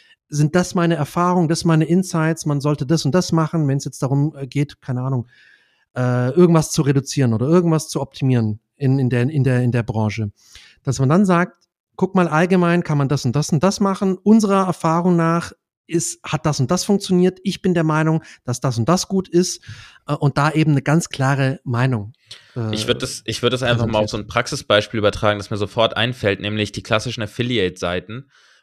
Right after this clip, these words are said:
Speaker 2: wo jedes Produkt, das vorgestellt wird, so vorgestellt wird, dass es für den Nutzer interessant sein könnte, damit er kauft. Weil
Speaker 1: Ja.
Speaker 2: auf Affiliate-Seiten in der Regel wird nicht ein Produkt vorgestellt, wo man am Ende sagt,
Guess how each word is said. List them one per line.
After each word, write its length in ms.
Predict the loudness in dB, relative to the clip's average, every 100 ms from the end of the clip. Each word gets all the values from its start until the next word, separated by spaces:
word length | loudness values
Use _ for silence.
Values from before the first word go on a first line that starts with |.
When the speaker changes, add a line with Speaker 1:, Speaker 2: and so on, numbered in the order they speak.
| -16
Speaker 2:
wo 460 | -6 -4 -2 -4 -8
jedes 640 | -4 -2 0 -2 -6 -12 -14
Produkt, 720 | -6 -4 -2 -4 -6 -14 -14 _ _ _ _ _ _ _ -10
das 220 | -8 -4
vorgestellt 680 | -2 -2 -2 -2 0 -2 -2
wird, 440 | 0 0 -4 -14 _ _ -2
so 160 | -2
vorgestellt 640 | 0 0 0 0 -2 -2 0
wird, 280 | -2 0 0
dass 180 | 0
es 180 | 0 -4
für 160 | -2 -2
den 160 | 0
Nutzer 300 | -2 -4 -4
interessant 480 | -6 -6 -2 -2 0
sein 180 | -2 -2
könnte, 260 | -2 -2 0
damit 220 | 0 -2
er 60 |
kauft. 500 | -2 -2 -4 -4 -16 _ -20 -12 -2
Weil 120 | 2
Speaker 1:
Ja. 80 | 2
Speaker 2:
auf 120 | -2
Affiliate-Seiten 600 | -4 -2 -2 2 0 0
in 80 | -2
der 120 | 0
Regel 220 | 0 0
wird 140 | -2 -4
nicht 160 | -8
ein 60 | -6
Produkt 260 | -2 -2
vorgestellt, 480 | 0 0 0 -2 0
wo 80 | 0
man 140 | 0
am 80 | 0
Ende 200 | -2 -2
sagt, 340 | 0 0 -2